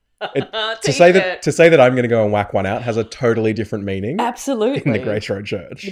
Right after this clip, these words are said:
Speaker 1: But also, either way, it's gonna have a burning sensation.
Speaker 2: <laughs>
Speaker 1: And if you don't have any demons, you'll have eternal life.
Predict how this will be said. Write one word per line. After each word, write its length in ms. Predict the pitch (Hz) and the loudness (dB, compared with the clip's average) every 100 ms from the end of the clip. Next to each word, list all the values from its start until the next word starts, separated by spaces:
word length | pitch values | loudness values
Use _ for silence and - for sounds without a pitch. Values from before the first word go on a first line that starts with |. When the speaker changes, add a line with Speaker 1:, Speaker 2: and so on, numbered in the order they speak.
| 226 | 2
Speaker 1:
But 100 | 226 | 4
also, 240 | 247 240 - | 4 2 -2
either 180 | 233 | 0
way, 420 | 208 180 196 - - _ _ _ _ - | 0 0 0 -4 -12 _ _ _ _ -20
it's 100 | 175 | -8
gonna 220 | 202 185 | -6 -4
have 140 | 180 | -4
a 40 | 160 | -6
burning 380 | 151 135 131 139 | -10 -12 -14 -16
sensation. 800 | - - 202 - - - 320 311 | -10 -10 -10 -12 -12 -8 -6 -6
Speaker 2:
<laughs> 60 | 311 320 294 285 - 240 _ - - - - - - _ - _ _ _ _ _ _ _ _ _ _ _ | -10 -12 -10 -10 -8 -8 _ -12 -12 -20 -20 -20 -20 _ -20 _ _ _ _ _ _ _ _ _ _ _
Speaker 1:
And 100 | 269 | -10
if 100 | 302 | -8
you 80 | 269 | -6
don't 300 | 262 277 480 | -2 0 0
have 120 | 392 | 0
any 200 | 247 185 | 0 -2
demons, 420 | 160 139 139 151 185 | -4 -8 -8 -8 -6
you'll 100 | 226 | -6
have 220 | 240 269 | -6 -10
eternal 480 | 302 - 180 170 165 | -10 -8 -6 -6 -6
life. 320 | 170 202 - | -8 -12 -14